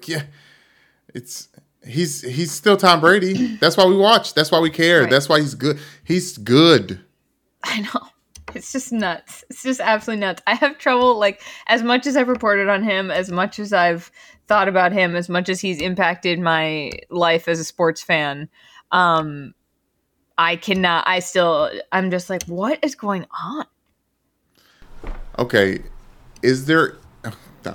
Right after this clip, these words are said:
Speaker 1: I don't, I don't, I don't care about him, but I think there are some places, legacy conscious, Mike is talking about it, that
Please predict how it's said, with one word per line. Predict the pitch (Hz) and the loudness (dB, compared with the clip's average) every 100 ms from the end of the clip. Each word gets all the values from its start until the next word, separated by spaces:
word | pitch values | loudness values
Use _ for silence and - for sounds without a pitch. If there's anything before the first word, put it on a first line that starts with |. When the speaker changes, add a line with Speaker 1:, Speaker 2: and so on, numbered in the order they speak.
| - - | -10 -6
Speaker 1:
I | 110 | -4
don't, | 101 - | -4 -8
I | 107 | -8
don't, | 92 - - - - - | -8 -12 -20 -20 -20 -2
I | 151 | 0
don't | 143 143 127 113 - - - | 2 0 0 -2 -12 -20 -14
care | - - 151 | -2 4 4
about | 110 107 107 | 4 2 2
him, | 120 104 | 0 2
but | 117 | 4
I | 120 | 4
think | 127 160 147 | 4 0 4
there | 135 | 6
are | 135 143 | 8 6
some | 147 | 0
places, | 123 120 120 110 | 2 0 0 0
legacy | 113 113 120 120 | 2 2 -2 -4
conscious, | 120 110 107 113 | 0 0 -2 -4
Mike | 107 104 | 0 0
is | 110 | -2
talking | 120 101 107 | -2 0 0
about | 98 98 | 0 0
it, | - - - 98 | -2 -16 -18 0
that | 107 101 - | 4 4 2